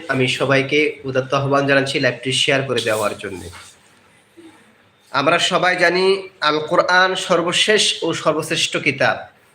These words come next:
এটি জ্ঞান বিদ্যা-, বিজ্ঞানের মূল উৎস। নৈতিক ও মানবিক শিক্ষার আলোক ক্ষেত্রেও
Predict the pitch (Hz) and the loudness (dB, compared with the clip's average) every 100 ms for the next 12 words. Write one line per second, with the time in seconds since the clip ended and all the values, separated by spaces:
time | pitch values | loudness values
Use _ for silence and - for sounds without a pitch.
0 | _ _ _ _ _ - - - - - | _ _ _ _ _ -8 -2 0 -2 -6
1 | - - - - - _ _ _ - - | -14 -20 -20 -20 -20 _ _ _ -12 -12
2 | - - - - _ - 185 190 185 185 | -10 -14 -20 -20 _ -4 0 4 2 0
3 | 175 180 156 170 175 180 180 160 170 165 | -4 -2 2 2 2 -2 0 -2 0 0
4 | 165 175 180 175 160 165 160 - - 127 | 2 2 2 0 0 0 -2 0 0 0
5 | 98 - _ _ _ - - - _ - | -6 -10 _ _ _ -20 -20 -20 _ 0
6 | 139 170 165 214 208 - 190 175 170 185 | 4 4 4 0 0 4 6 6 4 4
7 | 208 208 - 190 - - 170 - 160 160 | 0 0 -2 -2 -4 -2 0 2 0 0
8 | - - - 156 151 160 160 185 208 | -6 -16 -2 -2 0 2 2 2 -2